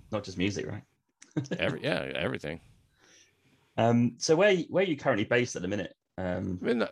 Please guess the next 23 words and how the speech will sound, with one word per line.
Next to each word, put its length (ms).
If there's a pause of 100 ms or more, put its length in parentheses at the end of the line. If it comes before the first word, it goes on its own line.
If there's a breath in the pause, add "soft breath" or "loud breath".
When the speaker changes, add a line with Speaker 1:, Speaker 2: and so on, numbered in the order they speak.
Speaker 1:
in, 80
Speaker 2:
Los 120
Speaker 1:
in 60
the 60
Speaker 2:
Angeles 160 (100)
Speaker 1:
world? 20
Speaker 2:
area. 280 (460)
Speaker 1:
Los 120
Angeles 280
area. 400
Speaker 2:
Los 220
Angeles, 220
California, 600 (180)
uh, 280 (140)
just 220
south 240
of 120
L 180
A 60
X 420
in 200 (200)
Redondo 360
Beach. 380